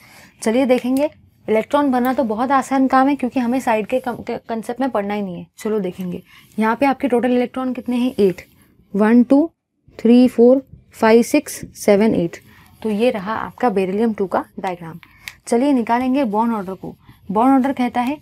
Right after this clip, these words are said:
number of electrons in bonding। ध्यान से देखो बॉन्डिंग में कितने हैं, कहाँ पे कहाँ पे बी आ रहा है, एक ये बी है, एक ये बी है। टोटल बी कितने हैं?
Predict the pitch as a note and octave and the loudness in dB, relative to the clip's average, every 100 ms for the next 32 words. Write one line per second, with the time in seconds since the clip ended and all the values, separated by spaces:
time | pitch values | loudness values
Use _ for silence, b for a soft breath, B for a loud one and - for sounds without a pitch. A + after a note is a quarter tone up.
0 | - A3 A#3 C#4 C#4 A#3+ - A#3+ A#3+ A#3 | -8 -4 -2 -2 -4 -6 -8 -6 -6 0
1 | C#4 G#3 G3+ F#3+ F3 F3 G#3+ C4 C4 B3 | 2 2 0 -2 -8 -6 0 0 2 2
2 | A#3+ A3+ G#3 A3 A#3+ B3+ B3+ A#3+ B3 B3+ | 2 2 2 2 2 0 0 0 2 0
3 | - B B B - A#3 B3 C#4 C4 C4+ | -6 B B B 2 4 4 0 0 0
4 | A3 B3 B3+ A#3+ B3+ B3 - G#3+ B3 A#3+ | 0 4 2 2 -2 -2 0 2 4 4
5 | A#3+ B3+ - A#3 - G3+ G3 F3+ F3 F#3 | 2 0 0 -2 0 0 2 0 -4 -8
6 | - - - - A3+ C4+ C4 C4 C4+ B3 | -8 -8 -4 2 4 4 4 2 0 2
7 | C4+ C#4 | 2 2